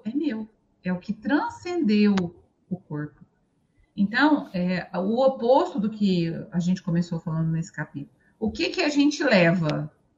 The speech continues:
O que que é nosso quando a gente parte daqui? E eu fiquei pensando também no que a gente deixa,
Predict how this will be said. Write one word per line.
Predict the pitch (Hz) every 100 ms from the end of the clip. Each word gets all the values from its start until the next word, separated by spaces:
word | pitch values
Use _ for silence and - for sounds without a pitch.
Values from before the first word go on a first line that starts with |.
| _ _ _ _ _ _ _ _
O | 202
que | - 294
que | -
é | 359
nosso | 302 208 180 175 -
quando | - 180 175
a | 175
gente | 175 175 -
parte | - 160 156 156 -
daqui? | 156 165 147 156 _ _ _ - - _ - -
E | 202 202 202
eu | 190
fiquei | 190 208
pensando | 196 202 208 220
também | 220 233 220
no | 247
que | 277
a | 311
gente | 269 269 -
deixa, | - 285 277 - 180